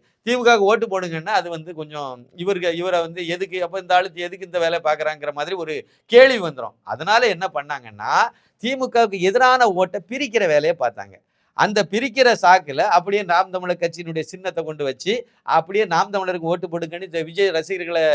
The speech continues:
அஹ், திசை திருப்பி விட்டு அவருக்கு வந்து ஒரு ரெண்டு சதவீதமோ ஒன்றரை சதவீதமோ கிடைக்க வேண்டிய ஓட்டு ஒரு எட்டு சதவீதமா உயர்-, உருவான-, உயர்ந்தது. இது மூலமா அவரை நீங்க அங்க உருவாக்கியாச்சு. இப்ப என்ன அஜெண்டான்னா,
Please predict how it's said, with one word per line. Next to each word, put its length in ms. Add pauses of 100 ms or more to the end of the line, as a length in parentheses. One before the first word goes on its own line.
(420)
அஹ், 140
திசை 300
திருப்பி 300
விட்டு 400 (140)
அவருக்கு 440
வந்து 240
ஒரு 140
ரெண்டு 220
சதவீதமோ 400
ஒன்றரை 400
சதவீதமோ 360
கிடைக்க 320
வேண்டிய 220
ஓட்டு 220
ஒரு 140
எட்டு 200
சதவீதமா 680 (240)
உயர்-, 180
உருவான-, 400
உயர்ந்தது. 600 (360)
இது 220
மூலமா 380
அவரை 220
நீங்க 240
அங்க 160
உருவாக்கியாச்சு. 580 (180)
இப்ப 380
என்ன 240
அஜெண்டான்னா, 760